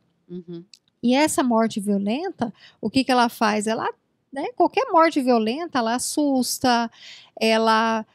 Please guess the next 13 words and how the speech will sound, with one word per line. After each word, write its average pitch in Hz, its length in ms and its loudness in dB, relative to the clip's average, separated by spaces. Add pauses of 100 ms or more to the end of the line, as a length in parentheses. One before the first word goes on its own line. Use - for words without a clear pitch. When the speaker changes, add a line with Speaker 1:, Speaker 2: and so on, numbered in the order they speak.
(200)
Speaker 2:
faz 269 480 2
com 254 160 -2
que 254 100 -2
a 233 60 2
pessoa 220 800 0 (200)
sofra, 262 920 2 (280)
com 262 140 -2
que 269 80 -2
a 247 60 2
pessoa 240 320 0
sinta 226 260 -2
remorso. 240 1000 0 (320)
Então, 339 300 -2